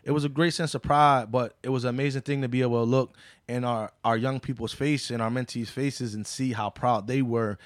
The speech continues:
to even be a part of it. And every time they're in the community or they walk down the street, I made that building. I,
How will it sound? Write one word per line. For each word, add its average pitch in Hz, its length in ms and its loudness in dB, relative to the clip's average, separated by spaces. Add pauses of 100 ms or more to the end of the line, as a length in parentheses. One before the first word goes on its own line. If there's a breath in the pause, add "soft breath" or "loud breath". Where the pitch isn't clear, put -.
(160 loud breath)
to 113 80 -10
even 113 260 -4
be 110 160 -2
a 98 80 -4
part 120 300 2
of 95 160 -6
it. 92 200 -10
And 101 300 -10 (240 soft breath)
every 131 180 -4
time 139 240 0
they're 135 120 0
in 131 80 -4
the 123 40 -4
community 131 560 -4
or 117 80 -4
they 117 80 -4
walk 120 200 -4
down 117 100 -4
the 107 60 -4
street, 143 260 -4 (580 soft breath)
I 127 140 0
made 131 280 -4
that 117 200 -2
building. 113 540 0
I, 117 140 -2